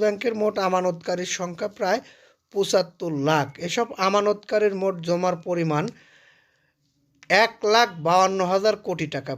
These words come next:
প্রায়। বিপরীতে নবগঠিত সম্মিলিত ইসলামী ব্যাংকের নির্ধারিত মূলধন মাত্র পঁয়ত্রিশ হাজার কোটি টাকা। এই টাকা থেকে সর্বোচ্চ দুই লক্ষ টাকা করে যদি প্রত্যেকটি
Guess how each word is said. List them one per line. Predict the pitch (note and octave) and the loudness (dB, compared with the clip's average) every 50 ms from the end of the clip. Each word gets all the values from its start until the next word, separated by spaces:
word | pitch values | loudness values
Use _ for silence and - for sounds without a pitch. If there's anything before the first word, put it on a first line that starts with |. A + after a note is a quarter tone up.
| - | -10
প্রায়। | - C#3+ C3 B2+ B2 A#2+ - D#3 D3 D3+ | -12 -12 -12 -12 -14 -16 -18 -14 -6 -4
বিপরীতে | G3+ G#3+ G#3+ C4 A#3+ B3+ A#3+ B3 B3+ B3 A#3 A#3 | -4 2 4 4 4 4 4 2 2 4 4 4
নবগঠিত | A3+ A3+ A#3 A#3 A3+ A#3+ A#3 C4 C4+ C4+ C#4+ B3+ - | 4 6 6 6 6 6 4 4 2 0 0 0 0
সম্মিলিত | B3+ A#3+ A#3 A#3 A#3 A#3 A#3 G#3+ A#3+ A#3 G#3+ | -2 -2 -2 -2 -2 -4 -2 -2 -2 -2 -2
ইসলামী | G3+ - A#3 A3+ A#3 A#3 A3 | -2 -4 -2 -2 -2 -2 0
ব্যাংকের | A3+ A3+ A3 G#3+ - B3 A#3 A3+ G#3+ | -2 -2 -2 -2 -2 -2 0 0 0
নির্ধারিত | G3 G3 F3+ E3+ G#3 G#3 A3 A#3 A3 B3+ G#3+ G3 | 0 -2 0 2 2 2 2 2 0 -2 -2 -2
মূলধন | F#3 F3+ F3+ F3+ E3+ E3 E3+ G#3+ A#3 A3+ A3 | -2 -4 -4 -4 -2 0 0 0 0 -2 -2
মাত্র | G#3+ G3+ G#3 - F3+ F#3 G3 G3 - | -4 -4 -6 -8 -10 -10 -10 -8 -4
পঁয়ত্রিশ | G3+ F#3+ F#3 E3+ F3+ F3 F#3 E3+ - - F3 | -4 -4 -4 -4 -6 -6 -6 -6 -6 -6 -6
হাজার | E3 D3+ E3 D#3+ D3+ C#3+ D3 | -4 -2 0 0 -2 -2 -4
কোটি | - D3 C#3+ D3 C#3 C3 - | -6 -6 -6 -6 -8 -8 -8
টাকা। | C#3+ C3 - - A#2 - _ _ _ _ _ _ _ _ _ _ _ _ _ - | -10 -10 -10 -14 -16 -16 _ _ _ _ _ _ _ _ _ _ _ _ _ 2
এই | - F#3+ G#3 G#3 A3+ | 4 4 4 6 4
টাকা | A3 G#3+ A3+ A3+ A3+ | 4 4 2 2 2
থেকে | A#3 B3 A#3+ B3+ B3+ C#4 D4+ D4 _ _ _ _ _ _ _ _ _ _ _ _ - | 2 2 4 6 6 6 4 0 _ _ _ _ _ _ _ _ _ _ _ _ -4
সর্বোচ্চ | - G#3+ G#3+ A3+ A3+ A#3+ A3+ A#3 - B3 A3 F#3 | 2 2 4 6 6 6 4 4 2 0 0 2
দুই | G3+ G#3 G#3 A#3 | 2 2 2 2
লক্ষ | A3+ A3+ - - A#3+ - | 0 0 0 -2 -2 0
টাকা | A#3 A3+ A#3 A3 | 0 0 0 0
করে | A3+ A#3 A#3 A#3 A3+ F#3 G3 | 4 6 6 8 6 6 4
যদি | G3 F3 D#3 E3 A3 B3+ - _ _ _ _ _ _ _ _ _ _ _ _ _ _ _ _ _ _ _ _ _ _ _ - | 2 0 0 -4 -6 -8 -12 _ _ _ _ _ _ _ _ _ _ _ _ _ _ _ _ _ _ _ _ _ _ _ -4
প্রত্যেকটি | F#3 F#3 F3+ - - G#3 G3+ - - | -2 -2 0 0 0 0 0 0 -4